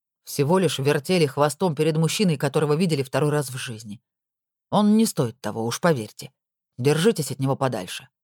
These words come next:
Как он мог говорить ей такое в лицо? Кем он себя возомнил? «Вертела хвостом?» опешила Мишель, оскорбившись до самых кончиков пальцев.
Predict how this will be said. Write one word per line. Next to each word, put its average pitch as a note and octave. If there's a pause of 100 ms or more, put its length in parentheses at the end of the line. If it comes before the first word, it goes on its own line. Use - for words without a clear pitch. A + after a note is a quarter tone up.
(1700)
Как -
он A3
мог A3+
говорить G3
ей A3+
такое A#3
в D#3
лицо? F3+ (680)
Кем D3+
он F#3+
себя A#3
возомнил? A3+ (1400)
«Вертела A#3+
хвостом?» C#4+ (880)
опешила C#3
Мишель, D#3
оскорбившись D#3
до D3
самых E3
кончиков D3
пальцев. -